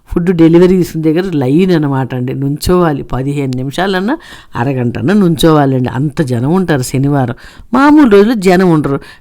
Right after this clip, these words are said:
కానీ ఆ రోజున వెళ్తానికి అందరికి ఆఫీసులు కదండి, శనివారమే వెళ్తారు ఎక్కువగా.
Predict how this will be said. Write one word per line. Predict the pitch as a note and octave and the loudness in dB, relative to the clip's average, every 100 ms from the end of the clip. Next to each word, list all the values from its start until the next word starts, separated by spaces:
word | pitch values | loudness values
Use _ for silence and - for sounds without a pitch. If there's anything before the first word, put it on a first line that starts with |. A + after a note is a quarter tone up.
| - | -4
కానీ | B3 | 0
ఆ | A#3+ G3+ | 2 2
రోజున | G3 G3+ | 2 2
వెళ్తానికి | G#3 E3+ E3+ F3+ G3 | 2 2 2 0 0
అందరికి | F#3 D3+ D#3 - | 0 0 -4 -4
ఆఫీసులు | B2 - E3 F3 D#3+ | -6 -4 -4 -4 -2
కదండి, | D#3+ D#3 E3+ E4+ | 0 0 -4 -6
శనివారమే | - E3 C#3 B2 A#2 D#3 B3+ | -2 0 0 -2 -2 -2 0
వెళ్తారు | E3 - C#3+ | 0 -2 -2
ఎక్కువగా. | B2 - - D#3+ | -4 -4 0 0